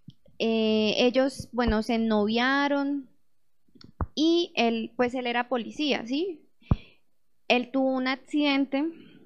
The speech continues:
y él quedó parapléjico, ¿sí? Pero ella, o sea, ella por amor y todo, o sea, ellos se casaron, él estando en silla de ruedas y él aún continúa, pues sí,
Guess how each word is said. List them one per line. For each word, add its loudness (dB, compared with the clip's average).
y 2
él -4
quedó -2
parapléjico, -2
¿sí? -14
Pero 4
ella, 0
o 0
sea, -4
ella -2
por 0
amor 0
y -6
todo, 2
o -4
sea, -2
ellos 0
se -4
casaron, -4
él -4
estando -4
en -4
silla -6
de -4
ruedas -2
y 0
él 0
aún 0
continúa, -2
pues -6
sí, -4